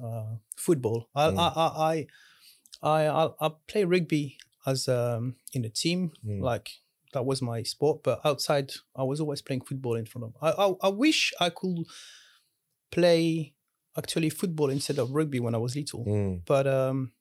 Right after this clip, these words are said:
Speaker 1: uh, when I was little, my neighbor locked my dad's door and said, like, "Your son is not doing any sport activities outside school." And it took me, him and his son to play rugby. So I started rugby.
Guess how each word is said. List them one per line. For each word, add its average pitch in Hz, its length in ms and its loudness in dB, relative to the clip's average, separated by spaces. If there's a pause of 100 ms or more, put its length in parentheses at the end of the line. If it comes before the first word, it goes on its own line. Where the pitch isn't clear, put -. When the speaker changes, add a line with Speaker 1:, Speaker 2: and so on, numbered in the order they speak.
(480)
Speaker 1:
uh, 123 140 -6
when 151 180 -2
I 156 40 -2
was 156 220 -4
little, 160 220 -4
my 135 140 -2
neighbor 151 480 4 (1080)
locked 147 200 2
my 135 160 0
dad's 123 320 2
door 127 260 0
and 120 140 -4
said, 127 200 -2
like, 110 220 -6
"Your 156 140 -4 (180)
son 156 360 -4
is - 360 -8 (400)
not 139 260 0
doing 135 260 0
any 123 460 -2
sport - 420 0 (120)
activities 135 580 -4
outside 113 380 -4
school." 131 340 0 (640)
And 131 340 -2 (200)
it - 120 -10
took - 260 -6
me, 147 240 0
him 147 200 2
and 131 100 0
his 131 160 -2
son 139 280 0
to - 120 -8
play 117 180 -4
rugby. 127 340 -4
So 139 180 -4
I 127 60 -2
started 123 360 -6
rugby. 117 400 -10